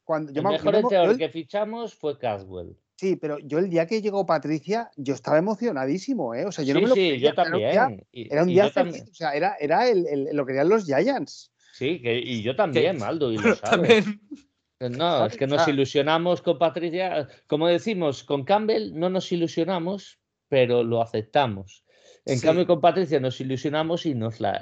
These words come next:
Speaker 2: nos
Speaker 1: Yo te voy a decir una
Speaker 2: escoñamos.
Speaker 1: cosa,
Speaker 2: O
Speaker 1: con
Speaker 2: sea,
Speaker 1: Caldwell,
Speaker 2: mejor. <laughs>
Speaker 1: Caldwell eran partidos
Speaker 2: Sí.
Speaker 1: un poco que íbamos haciendo la goma y al final con
Speaker 3: Mm.
Speaker 1: Stafford ganábamos. Entonces, a mí
Speaker 3: Sí.
Speaker 1: Caldwell tampoco me gustaba. A mí, o sea, esa temporada que entramos en playoffs,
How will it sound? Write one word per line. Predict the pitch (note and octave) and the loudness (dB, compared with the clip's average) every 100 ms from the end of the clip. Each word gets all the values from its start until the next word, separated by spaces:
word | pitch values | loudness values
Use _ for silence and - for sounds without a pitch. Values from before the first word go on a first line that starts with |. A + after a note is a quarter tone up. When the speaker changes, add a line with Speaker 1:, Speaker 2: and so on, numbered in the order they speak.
| A#2 | -4
Speaker 2:
nos | B2 B2+ | -4 -2
Speaker 1:
Yo | A#2+ - | -4 -4
te | |
voy | C4+ G#3+ | -2 0
a | F#3+ | 0
decir | F3 | -2
una | D3+ | -8
Speaker 2:
escoñamos. | |
Speaker 1:
cosa, | - D#3+ | -10 -12
Speaker 2:
O | C#3 - | -12 -8
Speaker 1:
con | |
Speaker 2:
sea, | C#3+ A#2 | 0 2
Speaker 1:
Caldwell, | A#2 B3+ | 4 2
Speaker 2:
mejor. | F#3 F3 E3 | 4 4 2
<laughs> | - - E3 - - - | -6 -12 -14 -14 -14 -4
Speaker 1:
Caldwell | A3 A3+ E3 E3 G#3+ G3 | -2 0 0 -2 -2 -6
eran | D#3+ F#3 G3+ | -2 -2 -2
partidos | E3+ F#3+ F#3 | -4 -2 -4
Speaker 2:
Sí. | F3+ | -2
Speaker 1:
un | F3 | -2
poco | F3+ | 0
que | G3 | 2
íbamos | F3+ E3+ | 0 -2
haciendo | E3+ F3+ E3+ | -4 -2 2
la | D3+ | 2
goma | D#3 F#3 D#3 | 2 0 0
y | E3 | 0
al | C3 | -2
final | C#3+ D#3 | -2 0
con | F3 | 0
Speaker 3:
Mm. | |
Speaker 1:
Stafford | C#3 C3+ F#3+ | -2 -4 -2
ganábamos. | E3+ A#2+ A#2+ G#2+ - | -2 0 -2 -6 -16
Entonces, | - D#3+ | -2 0
a | F3+ | 2
mí | |
Speaker 3:
Sí. | C#3+ | 2
Speaker 1:
Caldwell | G3 G3+ G#3+ G#3+ | 2 4 4 2
tampoco | E3 D#3 F3 | -2 -2 -2
me | G#3 | 0
gustaba. | F#3+ F#3 F3+ F3 - _ _ | 0 -2 -2 -4 -8 _ _
A | C#3+ | -2
mí, | D#3 G#3+ G#3+ _ _ _ _ | 0 0 -2 _ _ _ _
o | - | 0
sea, | D3+ C#3 | 2 2
esa | D#3+ G3+ | 2 2
temporada | G#3+ G3+ | 6 6
que | F3+ | 6
entramos | E3+ D3+ | 4 2
en | D#3 | 0
playoffs, | C3+ A#2+ B2 E3+ - | 0 2 2 0 -8